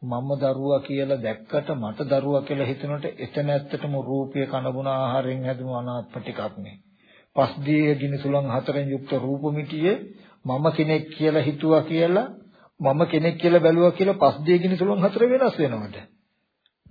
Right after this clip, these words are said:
කියලා පෙන්වන්න. තව සත්‍ය පුද්ගලයෝ කියලා හිතෙන තැනක මට සත්‍යයක් කියලා හිතුණට මට පුද්ගලයෙක් කියලා හිතුණට ඒ කය හැදිලා තියෙන්නේ පස් දිය ගිනි සුළං හතරෙන් නේද කියලා පෙන්වන්න. තමන්ගේ බලනකොට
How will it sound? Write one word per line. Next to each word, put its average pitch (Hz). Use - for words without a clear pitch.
කියලා 196
පෙන්වන්න. 127
තව 151
සත්‍ය 147
පුද්ගලයෝ 165
කියලා 160
හිතෙන 151
තැනක 170
මට 127
සත්‍යයක් 143
කියලා 151
හිතුණට 156
මට 123
පුද්ගලයෙක් 143
කියලා 147
හිතුණට 165
ඒ 160
කය 143
හැදිලා 143
තියෙන්නේ 156
පස් 139
දිය 143
ගිනි 143
සුළං 143
හතරෙන් 135
නේද 139
කියලා 143
පෙන්වන්න. 127
තමන්ගේ 170
බලනකොට 156